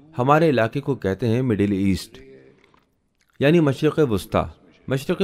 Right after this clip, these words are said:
وسطی کا کیا مطلب ہے؟ مطلب یہ کہ دنیا کی اصل اور دنیا کا مرکز یورپ ہے۔ ملا نصیر الدین کی اسی کہانی کی طرح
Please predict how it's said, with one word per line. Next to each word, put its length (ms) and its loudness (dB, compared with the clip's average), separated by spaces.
وسطی 280 -4
کا 80 -2
کیا 200 0
مطلب 340 -4
ہے؟ 140 -8
مطلب 380 2
یہ 240 0
کہ 380 0
دنیا 360 0
کی 200 -4
اصل 340 -2
اور 80 0
دنیا 280 0
کا 160 -2
مرکز 520 0
یورپ 540 6
ہے۔ 60 -8
ملا 320 4
نصیر 320 -2
الدین 380 -2
کی 260 -2
اسی 260 -4
کہانی 440 -2
کی 120 -8
طرح 360 -2